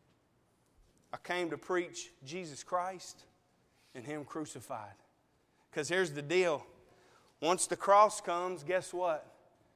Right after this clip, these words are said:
Then comes the tomb. And then after the tomb, guess what comes?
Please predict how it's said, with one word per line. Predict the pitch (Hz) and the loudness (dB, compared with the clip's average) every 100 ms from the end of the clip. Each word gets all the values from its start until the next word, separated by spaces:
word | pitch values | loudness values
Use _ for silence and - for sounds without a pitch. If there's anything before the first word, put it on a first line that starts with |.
| _ - | _ -6
Then | 160 | -4
comes | 160 175 170 | -4 -4 -6
the | 135 | -8
tomb. | 131 185 185 147 113 _ _ _ _ _ _ _ _ _ | -10 -8 -6 -8 -12 _ _ _ _ _ _ _ _ _
And | 139 | -6
then | 160 185 | -2 0
after | 180 - 165 | 0 -2 -8
the | 160 | -8
tomb, | - 214 226 202 | 0 2 2 2
guess | 175 180 180 | 0 -4 -2
what | 170 160 | -6 -4
comes? | 175 160 131 - | -4 -4 -8 -14